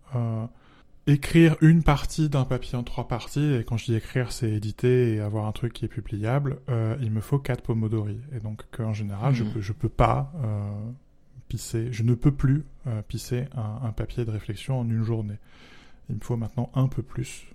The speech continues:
Speaker 1: d'une journée de travail, ou, euh, ou sinon il me faut une journée de travail où j'ai, euh, rien d'autre à faire que ça, quoi, où je, je modère pas les forums,
Speaker 2: Oui.
Speaker 1: je réponds pas à mes mails, euh,
Speaker 2: C'est ça,
Speaker 1: et
Speaker 2: c'est
Speaker 1: là,
Speaker 2: ça.
Speaker 1: dans ce cas, ça rentre.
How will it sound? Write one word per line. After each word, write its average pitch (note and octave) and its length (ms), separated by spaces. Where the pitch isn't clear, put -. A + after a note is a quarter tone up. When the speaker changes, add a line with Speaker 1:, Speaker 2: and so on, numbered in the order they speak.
Speaker 1:
d'une A2 200
journée A2 240
de - 80
travail, G#2 440
ou, A2+ 260
euh, - 20
ou B2+ 100
sinon A#2 240
il C3+ 60
me A#2+ 40
faut - 120
une G#2 60
journée G#2+ 160
de - 60
travail A#2+ 300
où A2+ 80
j'ai, A2+ 180
euh, A2 80
rien A#2+ 240
d'autre B2+ 180
à A#2+ 60
faire A#2 180
que A#2+ 100
ça, A2+ 200
quoi, G#2 240
où G2 140
je, G2+ 160
je - 160
modère G#2 280
pas A#2 100
les G#2+ 100
forums, A2+ 280
Speaker 2:
Oui. A2+ 60
Speaker 1:
je A2+ 60
réponds G#2+ 220
pas G#2 120
à - 40
mes G2+ 100
mails, G#2+ 380
euh, - 960
Speaker 2:
C'est A#2 60
ça, A2+ 140
Speaker 1:
et A#2 40
Speaker 2:
c'est G#2+ 100
Speaker 1:
là, C#3 120
Speaker 2:
ça. C3+ 40
Speaker 1:
dans A#2+ 80
ce - 120
cas, C3+ 120
ça B2+ 180
rentre. A2+ 220